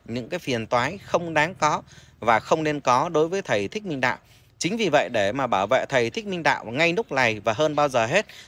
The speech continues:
chúng ta có thể hướng về các em nhỏ, chúng ta hướng về cái đạo hạnh của các thầy và chúng ta tu tâm sửa tính. Và quan trọng hơn hết,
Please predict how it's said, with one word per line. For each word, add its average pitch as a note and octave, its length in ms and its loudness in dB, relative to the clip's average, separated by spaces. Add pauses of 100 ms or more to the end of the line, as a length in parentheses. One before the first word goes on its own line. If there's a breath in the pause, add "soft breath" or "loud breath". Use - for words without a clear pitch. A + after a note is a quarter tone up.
chúng F#3+ 160 -4
ta E3+ 160 4
có G3+ 120 -4
thể C3 140 -2
hướng D3+ 300 -4
về C3+ 180 2
các F#3+ 160 -6
em D#3 220 -4
nhỏ, F2+ 240 -4 (120)
chúng D#3 160 -6
ta C3+ 240 2
hướng D#3 300 -4
về B2+ 200 4
cái D#3 100 -4
đạo C#3+ 160 0
hạnh G2 260 -6
của G2 120 -6
các E3+ 200 -4
thầy G#2+ 200 0 (340 loud breath)
và B2 160 2
chúng F3 200 -4
ta D3+ 220 4
tu E3+ 220 -2
tâm D3+ 200 0
sửa G2+ 220 -4
tính. D3+ 280 -6 (120)
Và G#2+ 160 -2
quan C#3 220 -2
trọng A2+ 180 -4
hơn C3+ 140 -6
hết, F3+ 200 0